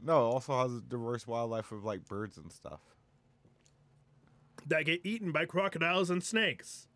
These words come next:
Speaker 2: Next.
Speaker 1: Um.
Speaker 2: Yeah, you can't think of anything. Like, like, the people there are garbage.
Speaker 1: Why do you say that? I think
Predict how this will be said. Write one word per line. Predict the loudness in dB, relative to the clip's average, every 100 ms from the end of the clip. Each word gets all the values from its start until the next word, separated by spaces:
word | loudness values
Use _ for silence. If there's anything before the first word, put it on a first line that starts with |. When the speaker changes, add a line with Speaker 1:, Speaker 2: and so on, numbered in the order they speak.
| -4
Speaker 2:
Next. | 0 0 -2 -12 -16 _ _ _ _ _ _ _ _ _ _ _ _ _ _ _ _ _ _ _
Speaker 1:
Um. | -6 -4 -2 -4 -4 -6 -8 -12 _ _ _ _ _ _ _ _ _ _ _ _ _ _ _ _ _ _ _ _ -2
Speaker 2:
Yeah, | -2
you | 0
can't | 0 0
think | 0 0
of | 2
anything. | 2 0 -4 -8 -16 -8
Like, | -2 0
like, | 2 0 -4 _ _
the | 0
people | 2 2
there | 2 2 4
are | 2
garbage. | 4 2 2 -6 -12 -12 -12 -18 _ _ -20 _ _ -20 0
Speaker 1:
Why | 6 8 8
do | 6
you | 6 6
say | 6 10 10
that? | 10 4 -2 -8 0
I | 2
think | 2 -2 -2 -4 -14